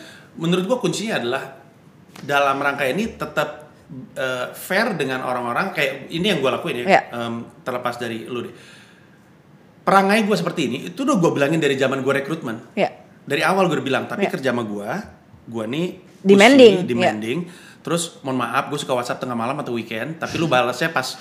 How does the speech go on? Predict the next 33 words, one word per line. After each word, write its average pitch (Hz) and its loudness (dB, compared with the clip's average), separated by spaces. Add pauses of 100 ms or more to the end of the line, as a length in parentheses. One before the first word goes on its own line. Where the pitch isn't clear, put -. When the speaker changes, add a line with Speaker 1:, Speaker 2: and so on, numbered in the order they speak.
Speaker 1:
<laughs> - -12
udah 117 -2
semau 123 -4
lu 120 0
aja," 117 -2
Speaker 2:
Iya. 160 0
Speaker 1:
gitu. - -10 (380)
Jadi 208 2
aturan 180 2
mainnya 156 -2
udah 135 -2
tahu 120 -4
di 117 -6
Speaker 2:
Udah, 165 4
Speaker 1:
depan. 117 2 (100)
Speaker 2:
betul. 165 -2
Speaker 1:
Sehingga 135 2
ketika 135 -2
lu 131 0
on 123 0
board, 160 -2
lu 131 -2
on 120 -2
board 151 -6
karena 123 -6
sepakat, 127 -4
"Oke, 131 -4
ini 131 -4
adalah 113 -8
jalan 110 -8
yang 104 -10
mau 101 -12
dijalani." 101 -12